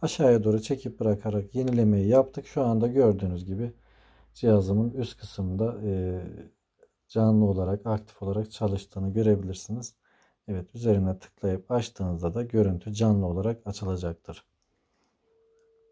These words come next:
Bu arada pır sensörlü ür-, ürünler uykuya dalar. Uykuya daldığında uyandırma işlemi biraz sürebilir. Şu anda pır sensörlü bir ürünün kurulumunu yaptığım için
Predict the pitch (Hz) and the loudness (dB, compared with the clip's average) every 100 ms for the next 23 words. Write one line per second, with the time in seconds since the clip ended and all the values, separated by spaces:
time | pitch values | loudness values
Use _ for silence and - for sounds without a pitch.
0 | - 143 143 139 - 147 139 - 131 120 | -2 4 6 4 2 2 0 0 -2 -2
1 | 135 123 135 110 - 131 123 127 120 123 | -4 0 -2 -2 -8 -6 -6 -2 0 2
2 | 120 127 127 117 123 120 131 120 104 95 | 4 4 2 0 -4 -2 0 2 2 0
3 | 120 - - 113 110 120 104 107 104 104 | -2 -6 -8 -8 -4 -4 2 4 4 2
4 | 98 123 120 107 104 101 101 - - 95 | 0 0 2 2 2 2 0 -2 -6 -4
5 | 95 92 - - 98 92 104 135 - 110 | -4 -4 -6 -6 -4 -4 -6 -8 -8 -2
6 | 101 98 92 - 107 - 95 - 95 92 | 0 0 -4 -6 -8 -4 -4 -4 -6 -6
7 | 92 92 92 95 90 87 - 92 92 90 | -6 -6 -4 -4 -4 -6 -8 -6 -4 -4
8 | 87 90 - 117 101 85 - | -4 -6 -8 -4 -2 -2 -10